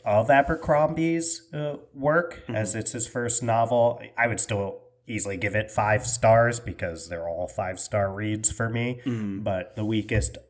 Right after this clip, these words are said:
Speaker 1: the weakest five. And, uh, the way that I describe it, it's got incredible characters, incredible dialogue, all these things that we've come to expect from Joe in the mi-, in the, um,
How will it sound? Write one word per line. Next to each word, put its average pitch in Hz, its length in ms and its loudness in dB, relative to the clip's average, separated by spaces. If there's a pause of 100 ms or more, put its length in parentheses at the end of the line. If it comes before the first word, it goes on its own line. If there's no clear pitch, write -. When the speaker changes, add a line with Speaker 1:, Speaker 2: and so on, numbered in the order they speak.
(260)
Speaker 1:
the 143 160 -2
weakest 147 440 4
five. 87 520 -4 (200)
And, 104 480 0 (400)
uh, 101 160 -8 (400)
the 135 120 2
way 131 280 6
that 113 240 2
I 104 600 0
describe 101 500 -4
it, 101 200 0
it's - 100 -8
got 95 180 -2
incredible 95 920 -4
characters, 120 800 0
incredible 90 580 -8
dialogue, 104 1000 2
all 120 280 0
these 101 220 -6
things 107 300 -6
that 95 100 -4
we've 92 240 -8
come 95 240 -6
to - 80 -10
expect - 560 -8
from 95 320 -8 (400)
Joe 98 480 0
in 92 100 -4
the 92 60 -8
mi-, 95 220 -6
in 98 160 -8
the, 92 340 -6 (180)
um, 87 360 -8